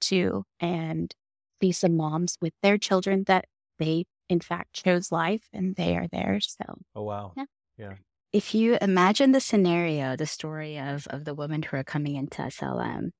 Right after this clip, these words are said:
Speaker 3: you know, they're, they're going through crisis pregnancies, meaning they're unplanned.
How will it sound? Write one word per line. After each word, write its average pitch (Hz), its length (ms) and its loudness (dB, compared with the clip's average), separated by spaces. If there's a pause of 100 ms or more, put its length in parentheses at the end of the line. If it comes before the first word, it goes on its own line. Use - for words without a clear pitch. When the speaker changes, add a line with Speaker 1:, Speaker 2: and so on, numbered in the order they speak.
Speaker 3:
you 156 120 -10
know, 147 180 -8
they're, 143 340 -6 (380)
they're 165 120 4
going 160 420 4
through 151 580 -2 (680)
crisis 185 400 0
pregnancies, - 680 -6
meaning 147 360 -2
they're 143 200 -2
unplanned. 135 840 -2